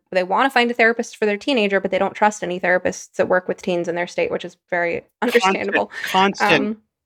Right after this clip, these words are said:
Speaker 2: thing that I hear. Yes, constant.
Speaker 1: Yeah. Um, well, Josh, it's, it's been a pleasure. Thank you for this
Speaker 2: Thank you,
Speaker 1: enlightening,
Speaker 2: Stephanie.
Speaker 1: raw conversation. I love that, um, you have, you have your subjects that you're known for. I have my subjects that I'm known for, but I love that we kind of stepped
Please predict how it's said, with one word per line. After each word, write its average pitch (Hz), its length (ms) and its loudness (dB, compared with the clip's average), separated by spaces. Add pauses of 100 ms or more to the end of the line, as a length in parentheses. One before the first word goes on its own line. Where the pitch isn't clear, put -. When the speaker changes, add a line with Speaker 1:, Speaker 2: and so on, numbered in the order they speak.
(180)
Speaker 2:
thing 131 220 4
that 117 120 0
I 107 100 4
hear. 101 340 -4
Yes, 98 280 0
constant. 131 480 0
Speaker 1:
Yeah. 208 260 -2 (1600)
Um, 311 260 6 (460)
well, 359 400 6
Josh, 403 420 2
it's, - 320 -4
it's 294 160 -2
been 311 160 2
a 320 60 -2
pleasure. 294 460 4
Thank 262 280 -2
you 269 100 -2
for 254 160 -2
this 233 240 0
Speaker 2:
Thank 226 140 0
you, 226 100 0
Speaker 1:
enlightening, 240 580 6
Speaker 2:
Stephanie. 233 180 -2
Speaker 1:
raw 220 220 6
conversation. 233 760 -2
I 226 100 4
love 233 400 4
that, 226 300 4 (480)
um, 196 380 0
you 277 180 -6
have, 294 300 2 (100)
you 294 140 -2
have 320 200 2
your 302 120 -2
subjects 254 420 0
that - 140 -2
you're 220 100 -2
known 220 240 0
for. 208 480 4
I 214 140 0
have 208 200 2
my 202 80 -2
subjects 196 360 -6
that 190 100 -6
I'm 190 160 -4
known 202 220 -2
for, 220 220 2
but 208 120 0
I 190 60 4
love 202 240 2
that 240 100 -2
we 233 80 -2
kind 226 200 -4
of 196 60 -8
stepped - 440 -4